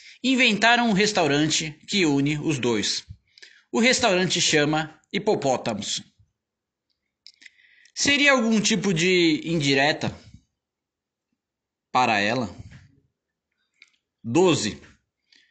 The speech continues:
Tô esperando um remake do De Volta para o Futuro. Porém, se eu tivesse uma máquina do tempo,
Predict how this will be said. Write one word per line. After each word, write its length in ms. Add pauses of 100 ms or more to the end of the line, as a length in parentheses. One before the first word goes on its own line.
(580)
Tô 80
esperando 480
um 40
remake 500
do 100
De 140
Volta 260
para 160
o 40
Futuro. 460 (680)
Porém, 240
se 80
eu 80
tivesse 340
uma 140
máquina 320
do 140
tempo, 440